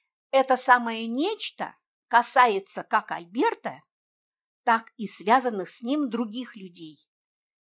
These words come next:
тех самых, от которых исходила угроза для Ирины. В этом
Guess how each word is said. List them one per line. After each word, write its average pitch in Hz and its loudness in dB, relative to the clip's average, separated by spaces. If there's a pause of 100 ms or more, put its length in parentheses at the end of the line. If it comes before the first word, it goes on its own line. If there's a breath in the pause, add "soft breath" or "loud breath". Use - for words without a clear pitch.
(120)
тех - -4
самых, 302 2
от - -8
которых 254 -6
исходила 180 -6
угроза 262 0
для 180 -4 (120)
Ирины. 151 -18 (1080 loud breath)
В 175 -4
этом 302 0